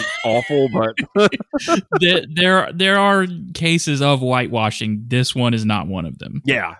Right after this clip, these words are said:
Speaker 2: I, I, yeah. And that, that was my original problem, 'cause I didn't, well, actually, this one I knew it wasn't, but
Speaker 1: Wh-,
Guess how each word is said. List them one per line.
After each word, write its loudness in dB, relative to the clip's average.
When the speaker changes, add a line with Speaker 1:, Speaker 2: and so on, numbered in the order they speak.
Speaker 2:
I, -4
I, 0
yeah. -12
And -4
that, -4
that 2
was -6
my 2
original 0
problem, -4
'cause -14
I 0
didn't, -4
well, -2
actually, -2
this 0
one -2
I 0
knew 0
it -4
wasn't, -6
but -8
Speaker 1:
Wh-, 0